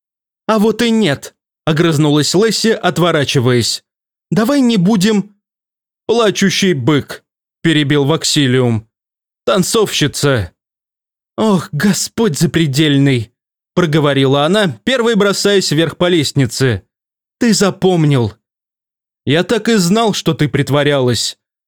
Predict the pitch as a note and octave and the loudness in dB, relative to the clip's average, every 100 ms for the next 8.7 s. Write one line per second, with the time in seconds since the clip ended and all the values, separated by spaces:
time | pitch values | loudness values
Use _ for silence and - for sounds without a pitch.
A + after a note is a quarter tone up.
0 | _ F#3+ G#3+ E3+ F3+ G3 F3 - - A#2+ | _ -4 -2 2 2 2 0 -4 -2 -2
1 | G#2 D3+ G3 G#3 G3+ F#3+ F#3 - A3 A3 | 0 2 2 2 2 2 0 0 -2 2
2 | G#3 G3+ F3+ F3+ D3+ F3 D#3 G3+ C3+ A#2+ | 0 0 2 2 2 0 0 0 0 -2
3 | - C#3 A2 _ _ B3 A#3+ A3+ G3+ F#3 | -2 -2 -2 _ _ -4 0 0 2 0
4 | F#3+ D#3+ - G#3+ G#3 G3 G3 F3+ E3+ D#3+ | 0 -2 -2 0 2 2 2 2 2 2
5 | D#3+ D#3+ D3+ D3+ D3+ C3+ B2 B2 G2+ _ | 2 0 0 2 0 0 0 -2 -2 _
6 | _ _ _ _ _ _ _ - A3 G#3 | _ _ _ _ _ _ _ -2 0 0
7 | D3+ C#3+ - D3 A#2+ _ _ _ C#4 C4 | 0 0 -2 -4 -4 _ _ _ -2 2
8 | B3 A3+ G#3+ F#3+ E3 B3 A3+ | 2 2 2 0 2 0 -2